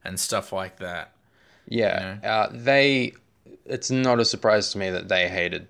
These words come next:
Speaker 2: the movie
Speaker 1: Mm.
Speaker 2: because it, I think it is kinda directly attacking people like them, or it's meant to
Speaker 1: In, in offend them.
Speaker 2: elicit offense from them. Yeah.
Speaker 1: Mm, mm. I, um, I,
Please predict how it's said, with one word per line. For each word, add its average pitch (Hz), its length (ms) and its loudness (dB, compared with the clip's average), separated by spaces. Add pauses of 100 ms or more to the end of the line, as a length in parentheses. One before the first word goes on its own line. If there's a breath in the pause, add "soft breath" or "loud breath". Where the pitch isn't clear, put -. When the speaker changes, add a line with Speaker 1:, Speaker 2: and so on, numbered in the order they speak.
(140)
Speaker 2:
the 92 80 -12
movie 80 500 -12
Speaker 1:
Mm. 101 280 -10 (440)
Speaker 2:
because 98 340 -4
it, 101 200 0
I 95 140 -2
think 131 340 -2
it 110 80 2
is 92 280 -2 (520)
kinda 127 340 -2
directly 95 560 0
attacking 87 560 -4
people 85 440 -10
like 80 260 -8 (180)
them, 76 300 -8
or 104 160 -2
it's 104 140 -6
meant 110 320 -2
to 98 400 -2 (300 loud breath)
Speaker 1:
In, 127 220 -8
in 135 200 -6
offend 147 320 2
them. 131 80 2
Speaker 2:
elicit 151 460 6
offense - 760 0
from 98 420 0
them. 85 340 -2
Yeah. 82 260 0
Speaker 1:
Mm, 98 300 -8 (320)
mm. 98 240 -12 (800 soft breath)
I, 135 200 4
um, 147 480 0
I, 139 640 0